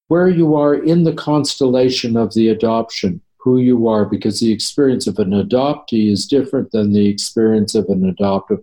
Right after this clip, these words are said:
parent or the experience of a first parent, sometimes also called a birth parent.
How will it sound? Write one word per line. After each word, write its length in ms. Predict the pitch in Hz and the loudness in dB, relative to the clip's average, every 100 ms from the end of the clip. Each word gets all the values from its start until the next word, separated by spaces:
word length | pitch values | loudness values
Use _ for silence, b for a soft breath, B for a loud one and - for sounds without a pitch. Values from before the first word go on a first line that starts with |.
| _ | _
parent 400 | 117 104 92 - _ _ b b _ - | -2 0 -2 -4 _ _ b b _ -2
or 320 | 92 95 101 | 0 2 2
the 340 | 107 107 104 | 2 0 0
experience 680 | 101 - - 107 107 104 - | -6 -8 -6 0 0 0 -2
of 120 | 101 | -2
a 120 | 101 | -2
first 360 | - 117 107 - | 0 0 0 -4
parent, 280 | 101 92 95 _ - | -2 -2 -4 _ -10
sometimes 600 | - 101 98 110 98 95 | -4 -4 -2 -2 -2 0
also 340 | 101 98 104 | 0 0 -2
called 260 | - 95 87 | -2 -4 -4
a 20 | |
birth 320 | 82 110 107 - | 0 0 0 -4
parent. 300 | 101 87 82 | -4 -4 -8